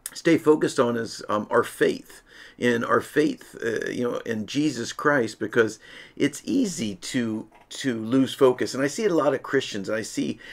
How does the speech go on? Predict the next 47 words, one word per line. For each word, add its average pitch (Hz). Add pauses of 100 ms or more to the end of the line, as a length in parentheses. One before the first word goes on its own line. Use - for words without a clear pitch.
(100)
I, -
I -
know 156
I've 135
done 110
it 101
at 110
one 113
time, 110
and, 117
and 117 (200)
I 123
believe 123
that 127
all 143
Christians 110
has 104
probably 110
done 107
it, 135
and, 110
and, 110 (400)
you 120
know, 117 (400)
and 127
I, 120
I 113
believe 113
that 113 (180)
it's 110
easy 131
to 117
fall 135
back 120
on 113
doing 135
it 123
again, 127
and, 123
and 123
we 127
see 131
unbelievers 131
and 117
we 117
see 123
believers, 151